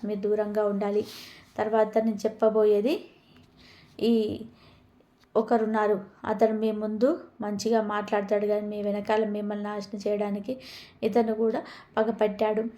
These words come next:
అందుకే ఈ వారి నుండి కూడా మీరు జాగ్రత్తగా ఉండాలి. ఒకవేళ ఎవరైనా అనుమానాస్పదంగా కనిపిస్తే వారిని జీవితంలో నుంచి తీసేయండి.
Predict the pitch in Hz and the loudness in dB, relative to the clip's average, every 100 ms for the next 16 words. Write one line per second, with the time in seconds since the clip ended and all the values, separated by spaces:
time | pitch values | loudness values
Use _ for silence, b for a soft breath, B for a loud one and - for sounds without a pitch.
0 | B - - 220 214 226 240 302 - - | B -20 -4 0 0 2 2 0 -4 -18
1 | _ _ _ - 220 214 208 - B B | _ _ _ -4 -2 -2 -4 -8 B B
2 | B B _ _ _ - 196 214 214 226 | B B _ _ _ -4 6 6 8 4
3 | 220 226 220 214 214 196 208 202 208 214 | 4 4 4 2 0 2 0 0 0 0
4 | 220 208 202 208 208 220 226 - 220 214 | 2 0 0 0 2 2 0 -10 -4 0
5 | 214 214 220 226 - 220 214 214 214 247 | 4 4 4 2 0 2 4 2 0 -4
6 | B B B 214 220 226 220 220 - 220 | B B B -2 2 2 2 0 2 2
7 | 214 220 214 208 220 220 220 220 214 208 | 2 0 0 0 -2 0 -2 0 0 -2
8 | 202 220 220 226 214 208 208 202 240 233 | 0 2 2 0 0 0 -2 -2 -2 -2
9 | 220 220 208 202 | 0 -2 0 0